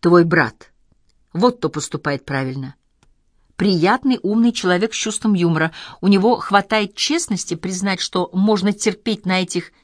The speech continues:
семейных встречах, а что уже выше крыши. Послушать твою мать, так он ее опозорил, неудачник по всем статьям. Ты правды хотел? Вот тебе правда.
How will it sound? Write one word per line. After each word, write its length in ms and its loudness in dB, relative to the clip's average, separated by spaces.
семейных 520 0
встречах, 560 -6
а 120 -2
что 200 -2
уже 280 0
выше 280 2
крыши. 500 -6
Послушать 600 0
твою 240 0
мать, 280 -2
так 140 -6
он 160 0
ее 240 0
опозорил, 680 0
неудачник 720 0
по 120 -2
всем 260 -6
статьям. 580 -10
Ты 100 -8
правды 360 -2
хотел? 460 -12
Вот 180 -2
тебе 220 -8
правда. 400 -10